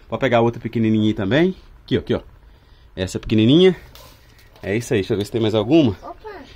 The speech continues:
Speaker 1: Eu acho que não. Eu acho que é essas duas aí que tinham aqui. Agora sim, ó, o pratinho como é que ficou. Agora sim nós vamos fazer vitamina. Ô, pessoal, de brinde, ó. É,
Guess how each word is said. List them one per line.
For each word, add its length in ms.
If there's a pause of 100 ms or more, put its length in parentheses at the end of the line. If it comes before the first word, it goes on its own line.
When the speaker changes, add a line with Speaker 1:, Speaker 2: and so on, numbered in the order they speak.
(180)
Speaker 1:
Eu 220
acho 200
que 140
não. 160 (240)
Eu 160
acho 160
que 80
é 40
essas 260
duas 320
aí 200 (520)
que 100
tinham 400
aqui. 380
Agora 420
sim, 180
ó, 60
o 40
pratinho 380
como 120
é 40
que 60
ficou. 340
Agora 360
sim 100
nós 140
vamos 140
fazer 180
vitamina. 420 (1400)
Ô, 40
pessoal, 360
de 80
brinde, 340
ó. 120 (400)
É, 580